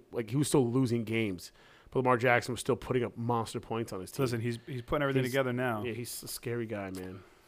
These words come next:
Speaker 2: Um, so at the end of the day, uh, Tom, Tom's team really shit the bed.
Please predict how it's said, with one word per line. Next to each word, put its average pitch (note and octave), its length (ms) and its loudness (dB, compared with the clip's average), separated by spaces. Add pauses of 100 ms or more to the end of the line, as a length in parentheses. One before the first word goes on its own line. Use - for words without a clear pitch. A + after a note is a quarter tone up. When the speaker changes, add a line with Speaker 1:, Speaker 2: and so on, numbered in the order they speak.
(800)
Speaker 2:
Um, A#2+ 600 4 (880)
so D3 520 10 (160)
at D#3 80 0
the E3+ 80 10
end F3 80 10
of E3+ 40 8
the D#3+ 60 8
day, D#3 460 10
uh, B2+ 300 6
Tom, F#3 520 10 (580)
Tom's F3+ 340 10
team F3+ 400 6
really E3 240 8
shit - 360 4
the E3+ 60 4
bed. D#3+ 460 8